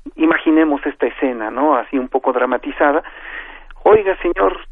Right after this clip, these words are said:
¿tiene partituras?". "Ay, sí, joven, pero pues le va a salir cara". "Pues, ¿por qué me va a salir cara?". "Pues mire, tengo esto". Los ojos del investigador cuando vieron esto, ya me los imagino,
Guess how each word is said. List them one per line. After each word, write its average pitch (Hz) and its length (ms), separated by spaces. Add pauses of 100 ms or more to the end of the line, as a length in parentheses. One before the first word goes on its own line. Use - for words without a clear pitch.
¿tiene 202 240
partituras?". 160 720
"Ay, 180 340 (220)
sí, 262 180
joven, - 560
pero 165 180
pues 175 200
le 175 80
va 185 100
a - 100
salir 165 300
cara". 143 380
"Pues, 170 180
¿por 185 200
qué 220 160
me 208 120
va 180 100
a 175 80
salir 160 300
cara?". - 260
"Pues - 180
mire, 220 240
tengo 190 380
esto". - 260 (800)
Los 135 180 (120)
ojos 175 280
del 131 160
investigador 127 640
cuando 117 240
vieron 127 360
esto, 131 320
ya 120 160
me 127 140
los 117 220
imagino, 135 600